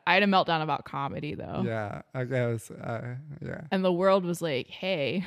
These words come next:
Speaker 1: <laughs> you're stressed about comedy. What if you couldn't do this?"
Speaker 2: Yeah, why did everything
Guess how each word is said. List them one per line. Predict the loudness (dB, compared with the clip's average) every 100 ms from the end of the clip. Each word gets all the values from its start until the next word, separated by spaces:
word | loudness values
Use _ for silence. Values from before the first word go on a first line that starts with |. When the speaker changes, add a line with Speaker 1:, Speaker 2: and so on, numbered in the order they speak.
| -2
Speaker 1:
<laughs> | -4 -4 -14 _ _ _ _ _
you're | 0
stressed | 2 0 0
about | 0 -4 -2
comedy. | -2 -2 -2 -6 -8 -6
What | -2 2
if | 2 0
you | -12
couldn't | -4 -4 -2 -4
do | -4 -6
this?" | -6 -6 -6 -6 -6
Speaker 2:
Yeah, | 0 2 2 -2
why | -4
did | -2 -2 -2 -2
everything | -2 0 -2 -4 -6 -6 -8